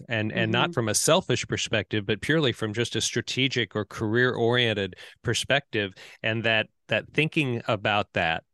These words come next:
Speaker 1: and, and having that kind of, uh, objective view of our own performance can pay off in a myriad of ways down the road.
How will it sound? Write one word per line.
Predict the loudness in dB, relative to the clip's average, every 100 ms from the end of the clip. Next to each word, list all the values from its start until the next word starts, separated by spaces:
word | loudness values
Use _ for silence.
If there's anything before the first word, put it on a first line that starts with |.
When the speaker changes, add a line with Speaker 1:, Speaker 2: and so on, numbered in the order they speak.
| -6
Speaker 1:
and, | -4 -2 -2
and | -2 -2
having | 0 0 0
that | 2 0 0
kind | -2 0
of, | 0 0
uh, | -2 0 0
objective | 0 -2 0 0 0 -2 -2
view | -8 -14 -2 2 4
of | 4
our | 4 4
own | 2
performance | 0 -6 -2 2 4 2 2 0 -2 -10 -20 -20 _
can | -2 0
pay | 2 4
off | 4 4 0
in | -2
a |
myriad | 0 2 4 4 4
of | 2
ways | 0 0 2 0 -4 -12 -2
down | 0 2
the | 2
road. | 2 4 2 -2